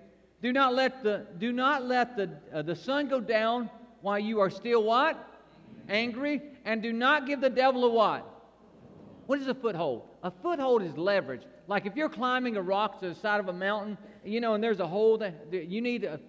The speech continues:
a place to put your foot so you can push yourself up. So the Bible says, don't give the devil one of those leverage spots in your life to, to push himself further in your life.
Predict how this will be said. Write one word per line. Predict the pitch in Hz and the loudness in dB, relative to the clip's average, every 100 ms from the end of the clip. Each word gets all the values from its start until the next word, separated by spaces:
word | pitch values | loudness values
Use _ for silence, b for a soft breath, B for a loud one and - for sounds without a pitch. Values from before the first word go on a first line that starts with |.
| - | -8
a | 185 | -6
place | - 226 | -2 -2
to | 220 | -2
put | 180 233 175 | -6 -6 -4
your | - 262 | -8 2
foot | 269 269 B B | 2 2 B B
so | 226 | -2
you | 226 | 0
can | 220 202 | 0 -4
push | 202 254 254 | -2 -4 -2
yourself | 233 - 233 202 | -4 0 -2 0
up. | 233 190 123 - - | -2 -2 -4 -10 -10
So | - | -4
the | 220 226 | -2 0
Bible | 233 262 294 285 | 0 0 0 -2
says, | 233 196 156 | -2 -2 0
don't | 254 311 254 | 2 2 0
give | 277 254 | -2 0
the | 233 | -2
devil | 180 214 214 220 | 2 2 4 2
one | 220 | 2
of | 233 | 0
those | 220 208 - B | 0 -2 -6 B
leverage | 165 226 277 254 - | -2 2 2 0 -4
spots | - 208 202 208 | -4 -2 -2 -4
in | 202 | -2
your | 196 | 0
life | 220 247 247 | 2 2 0
to, | 202 B B | -6 B B
to | 196 | -4
push | - 254 254 | -2 -2 -2
himself | 269 247 226 202 160 - | -4 -2 0 0 -2 -4
further | 247 233 233 | 0 2 0
in | 220 | 2
your | 240 | 0
life. | 202 165 127 | 2 -2 -6